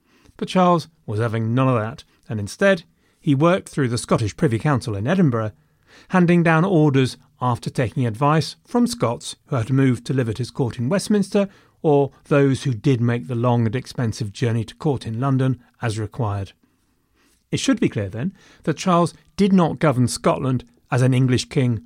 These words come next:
with English councillors. He kept Scottish affairs rigorously separate from his English councillors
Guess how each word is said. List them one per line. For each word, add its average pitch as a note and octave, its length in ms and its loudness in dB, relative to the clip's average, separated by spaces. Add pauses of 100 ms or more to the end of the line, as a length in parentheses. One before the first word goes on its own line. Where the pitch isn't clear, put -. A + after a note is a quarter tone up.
(120)
with B2 120 0
English A#2+ 300 -2
councillors. D#3+ 640 -2 (360)
He D#3+ 140 0
kept - 260 -2
Scottish - 520 -4
affairs D3 480 2
rigorously C#3 760 2
separate B2+ 420 -2
from C3 140 0
his A#2+ 140 0
English B2+ 320 0
councillors F3 560 0